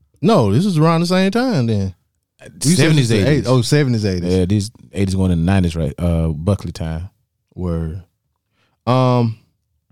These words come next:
Speaker 1: so, yeah, um, somebody, I told him I was gonna t-, anyway, um, so, yeah, the first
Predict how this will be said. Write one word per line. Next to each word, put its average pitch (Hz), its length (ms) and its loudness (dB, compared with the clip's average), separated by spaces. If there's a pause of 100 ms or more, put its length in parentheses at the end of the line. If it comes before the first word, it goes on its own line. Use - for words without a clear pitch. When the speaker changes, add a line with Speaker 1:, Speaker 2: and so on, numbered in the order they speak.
(2000)
Speaker 1:
so, - 180 0
yeah, 135 400 2
um, 90 640 -4 (320)
somebody, - 320 -14 (120)
I - 60 -14
told 107 300 -8
him 85 160 -8
I 78 60 -10
was 87 80 -14
gonna - 220 -20 (120)
t-, - 140 -20 (540)
anyway, 110 240 0 (440)
um, 131 420 2 (120)
so, 170 120 2
yeah, 190 160 4
the 143 80 2
first 262 360 0